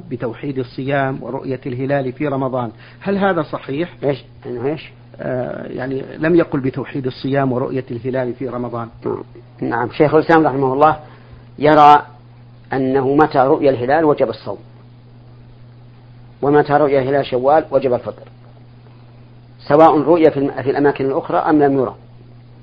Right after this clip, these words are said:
Speaker 2: ولا يلزم الأماكن الأخرى، الأ-، الأماكن الأخرى إذا كانت تخالف البلد،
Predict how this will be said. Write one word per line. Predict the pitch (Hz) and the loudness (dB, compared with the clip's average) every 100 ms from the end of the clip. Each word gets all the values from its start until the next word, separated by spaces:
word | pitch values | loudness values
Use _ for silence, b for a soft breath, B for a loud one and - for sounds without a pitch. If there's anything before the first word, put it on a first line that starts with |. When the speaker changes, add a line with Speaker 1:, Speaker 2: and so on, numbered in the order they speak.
| - - - - - - - | -20 -20 -20 -20 -20 -20 -12
Speaker 2:
ولا | 123 160 185 185 | 6 8 10 10
يلزم | 180 165 160 | 8 8 6
الأماكن | 135 147 156 - 123 113 - | 6 6 6 4 -4 -6 -6
الأخرى، | 117 127 - 110 113 | -2 -2 -2 -6 -2
الأ-، | 123 117 - | -2 -4 -8
الأماكن | 131 131 151 147 | -4 2 2 2
الأخرى | 127 123 123 110 110 - - - - - | -2 -4 -6 -6 -6 -8 -20 -20 -20 -8
إذا | 127 131 | 0 0
كانت | 131 165 160 - | 2 4 2 2
تخالف | 123 151 147 123 | 4 6 6 2
البلد، | 123 139 147 | 0 4 2